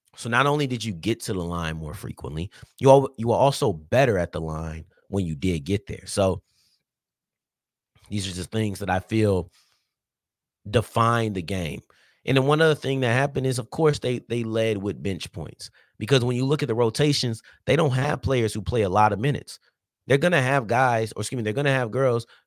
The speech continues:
come off the bench and put up points. They're the leading scoring offense in the swac. They're third in the nation in bench points. These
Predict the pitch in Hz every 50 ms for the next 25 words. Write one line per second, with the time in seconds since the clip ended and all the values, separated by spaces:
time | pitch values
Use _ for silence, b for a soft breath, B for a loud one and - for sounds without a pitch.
0 | _ - 147 143 139 139 139 135 - - 95 101 151 156 143 - - - 120 113
1 | 110 139 143 135 123 - - 160 139 123 - - 127 135 135 131 117 107 101 104
2 | 110 127 143 170 180 170 175 170 165 147 - - - - 160 170 160 156 151 151
3 | 147 143 - - 139 151 156 143 - - 123 107 - - - - - - _ _
4 | _ _ _ _ _ _ 127 147 151 131 - - - 156 156 131 - - _ _
5 | _ _ _ _ _ _ _ _ _ _ _ _ _ _ - 113 113 - - -
6 | 135 143 160 170 170 165 165 156 147 135 135 143 156 143 135 - - 101 92 95
7 | 107 _ _ _ _ _ _ _ _ - 117 107 85 117 120 123 - - - -
8 | 170 127 - - - - - - _ _ _ _ _ _ _ _ _ _ _ _
9 | _ _ _ _ _ _ _ _ _ b b b b b b b _ _ _ _
10 | - 85 85 123 131 151 170 175 180 180 180 170 160 156 147 143 143 139 - -
11 | -